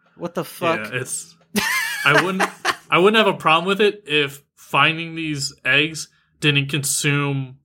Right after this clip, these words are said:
Speaker 2: uh, your, like, sustainability or, like, your life for your tools. So, like, your fishing rod can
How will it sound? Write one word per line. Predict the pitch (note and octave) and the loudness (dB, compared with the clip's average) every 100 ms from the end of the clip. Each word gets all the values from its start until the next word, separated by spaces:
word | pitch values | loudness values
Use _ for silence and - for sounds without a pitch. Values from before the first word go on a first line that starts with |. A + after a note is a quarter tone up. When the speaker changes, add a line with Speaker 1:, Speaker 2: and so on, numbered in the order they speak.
| _ _ _ C#3 | _ _ _ -6
Speaker 2:
uh, | B2+ B2 A#2 A2+ - _ _ | -4 -4 -6 -8 -12 _ _
your, | D3 C3+ C3 | 0 2 2
like, | B2 | -2
sustainability | - C#3 D#3 C3+ C#3 C#3 D3 C3+ | -4 0 2 4 2 2 0 -2
or, | A#2+ A#2 | -6 -10
like, | A#2+ A2+ | -12 -8
your | B2+ | -8
life | B2 C3 C3+ | -2 0 0
for | C#3 C#3 C3+ | -2 0 0
your | B2+ A#2 | 0 -4
tools. | - D#3+ D3+ E3 F#3+ F#3+ - _ _ - | -6 0 2 4 2 0 -12 _ _ -8
So, | - | -2
like, | C3+ C3+ | -2 -2
your | A2+ | -6
fishing | - B2 D#3+ D#3+ | -4 0 0 2
rod | E3+ F#3 F#3 - _ | 2 2 -2 -12 _
can | E3 C#3+ C3+ | 0 0 -4